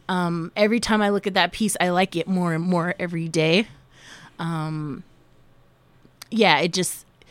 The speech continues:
and I, I just kept working on it and kept pushing,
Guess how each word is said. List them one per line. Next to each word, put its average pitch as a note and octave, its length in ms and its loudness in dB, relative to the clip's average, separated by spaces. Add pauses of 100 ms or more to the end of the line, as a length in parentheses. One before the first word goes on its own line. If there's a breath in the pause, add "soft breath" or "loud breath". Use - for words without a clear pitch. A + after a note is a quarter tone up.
(400 soft breath)
and F#3+ 300 2
I, F#3 240 4
I F#3 120 6
just F3+ 240 -2
kept A3 280 2
working G3+ 380 0
on G3 160 4
it F#3 120 2
and E3+ 160 0
kept F#3+ 280 2 (220)
pushing, F#3 640 4